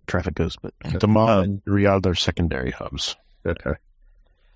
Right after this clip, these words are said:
Speaker 1: I, I mean, it makes, I mean, Riyadh makes some sense, I guess, because it's, uh,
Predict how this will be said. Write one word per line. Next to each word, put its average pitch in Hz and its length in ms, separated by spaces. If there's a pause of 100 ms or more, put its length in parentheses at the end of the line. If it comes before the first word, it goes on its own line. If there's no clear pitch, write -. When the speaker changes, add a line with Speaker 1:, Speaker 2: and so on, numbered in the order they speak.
(760)
Speaker 1:
I, 185 200
I 165 100
mean, 165 120
it 151 220
makes, 196 220
I - 40
mean, 151 200
Riyadh 139 760
makes 113 220
some 110 220
sense, 110 320
I 120 60
guess, - 360
because 95 260
it's, - 380 (320)
uh, 90 340